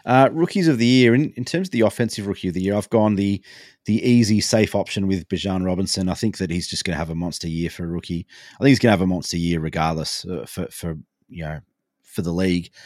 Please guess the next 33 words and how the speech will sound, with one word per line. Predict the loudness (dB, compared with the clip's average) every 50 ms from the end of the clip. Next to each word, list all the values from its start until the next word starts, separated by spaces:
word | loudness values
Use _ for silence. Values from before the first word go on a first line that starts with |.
| -20 -20 _ _
Uh, | -4 -2 0 0 0 0
and | 0 -2 -4 -2
four | 2 4 4 4
dollars, | 4 4 2 0 0 0 -2 -2 -4 -8 -10 -12 _ _ _
uh, | -8 -6 -4 -2 -2 -4 -4
seems | -6 -6 -4 -4 -4 -2 -4
about | -2 -2 -2 -4 -4
right. | -4 -4 -4 -2 -2 -2 -4 -6 -8 -8 -8 -12 _ _
Uh, | -8 -6 -4 -2 -2 -2 -2 -2
and | 0 2
then | 4 4 4
I've | 4
gone | 2 0 0 0
Jalen | 0 0 0 0 0 -2 -4
Carter, | -4 -4 -2 -2 -2 -4 -6 -8 _ -20 -20 -20 -18 -18 -20 -20 -20 _ -4
uh, | 0 2 2 4 6
in | 6 6 6
Philly, | 8 6 6 8 10 8 8 6 4
defensive | -2 -10 -4 -2 -2 -2 0 -2 -4 -2
rookie | -4 -4 -2 0 0
of | 0
the | 0 0
year | 2 4 4
at | 2 2
seven | 2 0 2 2 0 -4
fifty. | -4 -4 -4 -4 -2 0 0 0 0 -2 -6 _ _
I | -18 -16 -16
thought | -12 -12 -10
it | -8
was | -8 -10 -10
probably | -4 -2 0 2 4 2 2
a, | 0 0
a, | -4 -6 -6